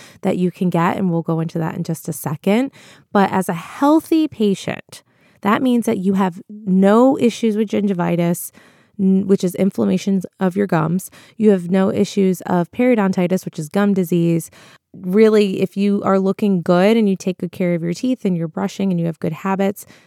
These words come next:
twice a year, once every six months for a healthy patient. Now, if you're someone, like, thinking and listening right now, like, "Shoot, I definitely am one of those people that have put off my cleanings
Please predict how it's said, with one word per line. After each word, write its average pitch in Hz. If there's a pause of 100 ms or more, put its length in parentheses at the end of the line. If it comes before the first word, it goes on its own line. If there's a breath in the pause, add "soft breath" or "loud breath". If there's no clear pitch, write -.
(220 soft breath)
twice 208
a 226
year, 185
once 175
every 170
six -
months 165
for 170
a -
healthy 160
patient. - (280)
Now, 190 (540 soft breath)
if -
you're 202
someone, 220
like, 180
thinking 180
and 170
listening 170
right 175
now, 165
like, 160
"Shoot, -
I 160 (140)
definitely 170
am 180
one 202
of 202
those 233
people 190
that 165
have 156
put 165
off 160
my 247
cleanings 233